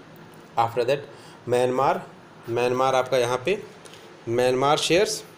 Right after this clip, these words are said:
fourteen hundred fifty-eight kilometers। Then भूटान, भूटान shares five hundred seventy-two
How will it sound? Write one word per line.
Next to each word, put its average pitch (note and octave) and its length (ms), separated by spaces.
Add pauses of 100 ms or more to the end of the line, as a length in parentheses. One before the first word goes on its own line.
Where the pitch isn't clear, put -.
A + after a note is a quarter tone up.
(840)
fourteen D3 380
hundred E3+ 220
fifty-eight B2+ 560
kilometers। C#3+ 520 (1000)
Then C3 220 (440)
भूटान, B2+ 400 (240)
भूटान B2 440
shares F#3 280 (560)
five C3 180
hundred B2 320
seventy-two B2 420